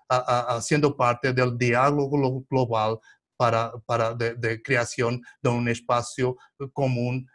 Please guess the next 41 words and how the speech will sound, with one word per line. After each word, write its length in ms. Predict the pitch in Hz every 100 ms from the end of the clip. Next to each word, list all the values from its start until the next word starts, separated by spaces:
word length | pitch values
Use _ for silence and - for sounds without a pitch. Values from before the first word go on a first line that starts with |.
| -
ah, 200 | 120 117
un 160 | 120 120
espacio 380 | 117 127 117 127
abierto 500 | 120 117 120 131 131 - -
de 120 | 120
conocimiento 840 | 127 120 - 113 110 110 117 120 _ -
que 100 | 113
está, 360 | - 117 113 - _ -
que 240 | 117 117
sea 460 | 113 120 117 120 -
un 220 | 127 113
bien 320 | 117 117 117
público 500 | 123 113 117 120 120
y 120 | 123 113
al 100 | 107
servicio 540 | 117 107 110 - 110
de, 180 | 110 110
de 160 | 117
la 140 | 110 110
comunidad. 460 | 117 110 104 98 - - _
Y 120 | 127
en 140 | 131 135
cobar 440 | 131 117 120 127 - _
nosotros 440 | 123 131 127 131
queremos 360 | - 120 127 127
trabajar 480 | 123 117 - 123 123 -
con, 280 | - 120 113
con 200 | - 135
vosotros, 560 | 131 135 127 123 127 123 _ _
con, 260 | 117 117 117
siguiendo 320 | 117 127 123
trabajar 460 | 127 117 110 117
con 120 | - 117
los 120 | 113
colegas 440 | 117 120 123 120
y 60 | 117
las 160 | 113
universidades 340 | 110 117 113 113
de 60 |
América 280 | 113 127 135
Latina 420 | 131 127 113 113